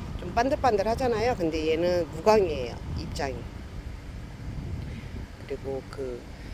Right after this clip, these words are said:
디에이치에이 소형종으로 크는 잎성에 비해서 얘는 좀 다르죠. 완전 달라요. 둘이 놓고 이렇게 비교하시면.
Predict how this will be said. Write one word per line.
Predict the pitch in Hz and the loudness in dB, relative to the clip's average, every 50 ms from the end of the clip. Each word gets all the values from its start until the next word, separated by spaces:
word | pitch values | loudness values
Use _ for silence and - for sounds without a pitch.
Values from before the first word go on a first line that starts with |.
| - - - - - - - | -10 -10 -10 -10 -12 -10 -2
디에이치에이 | - 190 190 202 - - - 254 247 247 | 2 4 4 4 2 0 0 0 0 0
소형종으로 | - - 269 294 302 294 285 277 254 226 202 185 170 165 | 2 0 2 2 2 0 2 2 2 4 4 4 2 0
크는 | - - 233 247 190 | -2 -2 0 0 2
잎성에 | 160 151 - - - 175 165 160 151 143 | 0 0 -4 -4 -2 0 2 2 0 0
비해서 | - 147 143 143 139 143 180 180 175 - - - - - - - | -2 -4 -4 -4 -2 -2 0 0 0 0 -2 -6 -8 -10 -6 -2
얘는 | 147 143 151 147 - | 0 0 0 -2 -2
좀 | 156 143 123 | -6 -6 -6
다르죠. | - - 165 165 175 165 - 117 95 - - - - - - - - - - | -2 -2 0 0 0 0 -2 -6 -8 -8 -8 -10 -10 -10 -10 -10 -8 -8 -4
완전 | - 170 220 220 262 247 | 0 0 4 4 4 4
달라요. | - - 185 185 190 185 185 196 196 185 | 4 4 2 4 6 4 4 4 2 0
둘이 | - - - 165 156 | -4 -6 -4 -4 -2
놓고 | 160 156 - - 165 151 147 | -2 -4 -4 -2 -2 -2 -2
이렇게 | 143 - - 143 | -2 -4 -8 -8
비교하시면. | 135 - 170 156 151 170 151 165 185 - - 185 156 131 - | -8 -6 -6 -6 -4 -4 -4 -4 -4 -4 -2 -4 -4 -4 -6